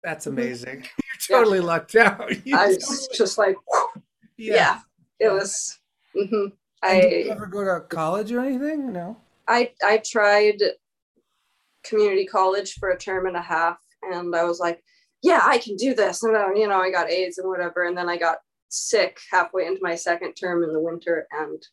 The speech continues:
Speaker 2: was just like, "Wait a second, I'm not really actually doing art anymore. What am I doing? Like, why am I do-, why would I do this? Bye."
Speaker 1: Right,
Speaker 2: So.
Speaker 1: right. Yeah. Right, so you
Speaker 2: Mm-hmm.
Speaker 1: just keep doing what you do.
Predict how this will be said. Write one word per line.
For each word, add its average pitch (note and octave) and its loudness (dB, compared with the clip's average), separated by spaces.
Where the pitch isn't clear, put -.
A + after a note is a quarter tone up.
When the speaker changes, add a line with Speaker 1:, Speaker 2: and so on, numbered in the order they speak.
Speaker 2:
was E3 -10
just D#3+ -10
like, D#3+ -6
"Wait B3+ 4
a - 2
second, D#3+ -6
I'm A3 2
not C#4 2
really A3 4
actually G3 0
doing F#3+ -2
art G3+ 0
anymore. E3+ -8
What F#3+ 0
am G#3 0
I G#3 0
doing? E3+ -2
Like, D#3+ -6
why G3 4
am G3+ 2
I F3+ 0
do-, F#3 0
why G3+ 4
would G#3 6
I F#3+ 2
do G#3 -4
this? - -8
Bye." G3 2
Speaker 1:
Right, D3+ -10
Speaker 2:
So. F#3 -10
Speaker 1:
right. - -16
Yeah. G#3 -6
Right, E3 -12
so - -8
you E3+ -4
Speaker 2:
Mm-hmm. D#3+ -6
Speaker 1:
just F3 -10
keep E3+ -8
doing F3 0
what E3 -8
you D3 -16
do. F3 -6